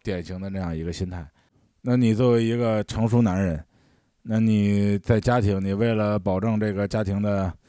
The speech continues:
完整，是吧？或者保证这个家庭的相对和睦，那你有些事儿，那你就得忍，那有些事儿你，你就得装。那儿子怼你两句，那你就得受着。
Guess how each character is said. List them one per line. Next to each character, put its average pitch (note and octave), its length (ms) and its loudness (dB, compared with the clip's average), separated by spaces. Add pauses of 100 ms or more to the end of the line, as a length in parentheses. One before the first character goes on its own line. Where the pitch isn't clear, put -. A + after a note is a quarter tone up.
(180)
完 G2+ 180 0
整， A2 340 0 (120)
是 A2 100 -2
吧？ G#2 360 0
或 G2 140 -2
者 F#2 320 -2
保 F#2 200 -2
证 A2 120 0
这 A2 80 0
个 G2+ 140 -2
家 G#2+ 160 -2
庭 G2+ 120 0
的 A2 100 2
相 A#2+ 120 2
对 A2+ 120 4
和 G#2+ 180 4
睦， B2+ 260 4 (600)
那 A2+ 140 6
你 A2 180 8
有 G#2+ 160 10
些 A2 120 8
事 B2 80 8
儿， F#2 300 6 (420)
那 G#2+ 120 2
你 G#2 160 6
就 G#2 100 10
得 G2+ 140 8
忍， D2 260 -2 (680)
那 A2 160 2
有 G#2 180 4
些 A2+ 100 2
事 B2 80 4
儿 G#2 280 4
你， F#2+ 360 0
你 F#2+ 220 0
就 G#2+ 160 0
得 F#2+ 100 2
装。 G2 300 2 (560)
那 A2 380 0 (100)
儿 G#2 180 0
子 A#2+ 140 4
怼 G#2 220 2
你 A#2+ 100 4
两 G2+ 180 0
句， F#2 240 -4 (300)
那 B2+ 240 4
你 G#2+ 160 4
就 A#2+ 160 6
得 G#2 100 4
受 A2 240 2
着。 D#2+ 140 -6